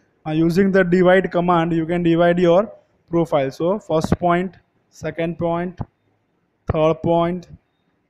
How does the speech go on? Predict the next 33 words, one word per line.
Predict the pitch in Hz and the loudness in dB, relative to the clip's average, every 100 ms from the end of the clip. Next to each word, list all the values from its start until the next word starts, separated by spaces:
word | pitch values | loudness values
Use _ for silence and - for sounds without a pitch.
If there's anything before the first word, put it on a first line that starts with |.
| _ - | _ -6
fourth | 160 165 - | -4 -4 -6
point. | 175 165 175 170 | -4 -4 -6 -6
We | 165 165 | 0 0
are | 170 | 0
keeping | 180 175 185 | -4 -4 -2
the | 180 180 | 0 0
points | 170 170 175 | 2 0 0
or | 180 | 0
dividing | 170 170 170 | 0 0 0
the | 175 | 2
object | 165 156 175 175 | 2 2 -2 -4
approximately | 156 170 165 - 180 | -6 -2 -2 -2 -2
according | 165 175 175 175 | 0 0 -2 0
to | 175 165 | 2 4
our | 165 208 254 - _ _ _ - | 4 2 0 -12 _ _ _ 0
third | 175 175 | 2 2
profile. | 175 160 147 127 135 _ - | 0 -2 -2 -6 -8 _ -10
And | 170 | -4
okay, | 170 156 156 131 | -2 -2 -4 -6
now | 143 160 160 | -6 -2 -2
again | 165 180 | 0 -2
go | 175 170 | 0 2
to | 180 | 0
section | 165 160 - 175 | 0 -4 -6 -4
second, | 170 - 180 196 220 _ _ - | -4 -2 -4 -4 -8 _ _ -8
the | |
second | - 156 170 175 | -6 -4 -2 0
circle | 175 175 175 | 0 0 0
we | 175 | 0
made. | 175 180 196 - | 2 0 -2 -8
Again | 151 156 175 | -8 -4 -2
divide | 170 165 175 170 | 0 2 2 2
the, | 175 170 | 0 0